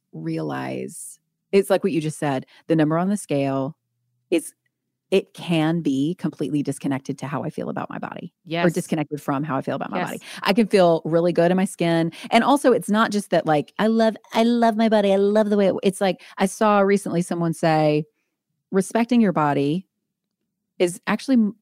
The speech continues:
Speaker 1: in, not more important than loving your body, but you can respect it without loving it."
Speaker 2: Mm.
Speaker 1: Like, you can sort of be
Speaker 2: Mm-hmm.
Speaker 1: bummed about certain things that may-, maybe make you feel weird or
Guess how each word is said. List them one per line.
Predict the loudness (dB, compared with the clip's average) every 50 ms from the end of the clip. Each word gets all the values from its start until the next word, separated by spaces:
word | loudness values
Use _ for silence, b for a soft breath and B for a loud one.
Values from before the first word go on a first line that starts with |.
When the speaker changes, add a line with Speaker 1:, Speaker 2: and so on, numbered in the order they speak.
| _
Speaker 1:
in, | -4 -4 -4 -4 -4
not | -2 0 0 0 0
more | -2 -4 -2 -4
important | -4 -4 -4 -4 -4 -4
than | -6 -4
loving | -4 -4 -4 -4
your | -4 -4
body, | -4 -4 -4 -4
but | -4 -4
you | -2 -2 -2
can | 0 0 -2 -2
respect | -2 -6 -8 -6 -6 -6 -6 -6 _ -2
it | -2 0 0
without | -2 -2 -2 -6 -4
loving | -2 -2 0 0 0 0
it." | 0 -2 -4 -6
Speaker 2:
Mm. | -10 -10 -10 -10 -12 -12 -14 -16 -2 2
Speaker 1:
Like, | 2 4 4
you | 4 2
can | 2 0
sort | 2 4 2 4
of |
be | 4 2
Speaker 2:
Mm-hmm. | 2 4
Speaker 1:
bummed | 2 2 4 4 2 2
about | 2 0 0 _ -2
certain | -4 -2 0 0 0
things | 0 0 0 2 2 0 0 -2 -4 -4 -6
that | -4 -4
may-, | -2 -2 -4 -4 _
maybe | -6 -4 -4 -2
make | -4 -4 -6
you | -8
feel | -4 -2 0 2
weird | 2 2 2 2 2 2 2 2 4 4
or | 4 2 2 0